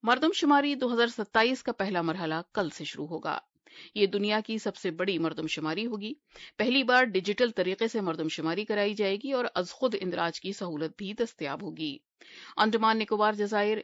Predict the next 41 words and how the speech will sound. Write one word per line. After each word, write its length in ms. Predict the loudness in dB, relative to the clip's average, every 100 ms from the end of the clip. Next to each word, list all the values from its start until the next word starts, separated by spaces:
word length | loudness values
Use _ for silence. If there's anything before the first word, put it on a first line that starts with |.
| -4
این 180 | -2 -2
ڈی 140 | -2
ایم 120 | -2
سی 160 | -4 -6
کے 160 | -4
علاقے 440 | -2 -4 -4 -4 -2
اور 200 | -4 -4
دلی 340 | -4 -4 -6
کنٹونمنٹ 720 | -2 -2 -2 -2 0 0 -2
بورڈ، 400 | -2 -2 -2 -4 -10 -18 -20 -18
گوا، 420 | -6 2 2 2 -4 -8
کرناٹک، 600 | 0 2 2 0 -6 -6
لکشدیپ، 580 | -6 -6 -4 -4 -4 -6
میزورم، 480 | -4 -4 -2 -2 -4
اوڈیشہ 520 | -6 -6 -2 -2 -4 -8 -20 -16 0
اور 120 | 0
سکم 460 | 0 -4 0 2
میں 180 | 2 0 0
از 160 | -4 -4
خود 240 | -2 -2 -2
اندراج 400 | -4 -2 -4 -6
کا 100 | -8
سلسلہ 480 | -6 -6 -4 -4 -4
کل 160 | -4 -4
سے 160 | -4 -8
شروع 220 | -6 -6
ہو 140 | -6
کر 200 | -4 -4 -6 -16 -18 -4
پندرہ 300 | -2 0 -4
اپریل 340 | -6 -6 -6 -4
تک 300 | -8 -10 -14 -6
جاری 320 | -6 -4 -6
رہے 200 | -8 -6
گا، 200 | -6 -6 -10 _ _ -20 -18 -6
جبکہ 240 | -2 -2
مکانات 560 | -2 0 0 2 0 -2
کی 100 | -6
فہرست 340 | -4 -4 -4
سازی 340 | -2 -4 -4 -4
اور 120 | -4 -4 -6
گھر 180 | -4